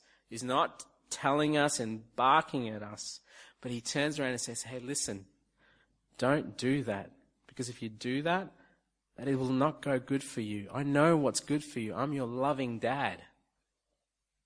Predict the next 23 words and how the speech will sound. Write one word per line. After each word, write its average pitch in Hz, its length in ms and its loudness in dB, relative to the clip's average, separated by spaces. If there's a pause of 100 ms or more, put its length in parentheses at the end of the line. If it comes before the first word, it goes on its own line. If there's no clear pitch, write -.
(1400)
Turn 170 320 -4
around, 131 560 0 (260)
run 151 180 0
away. 135 520 0 (520)
I 127 80 -4
know 139 200 -2
what's 131 300 -2
best - 300 -4
for - 120 -16
you." 95 220 -16 (3000)
And 139 100 -4
you 160 60 -2
know 175 80 2
what 175 200 0
God 143 240 4
says? 147 260 0
Everything 160 380 -4
that 143 100 -4
he 123 60 -4
says, 117 260 -6
he 127 80 -10
can't 131 380 -6
lie. 101 280 -12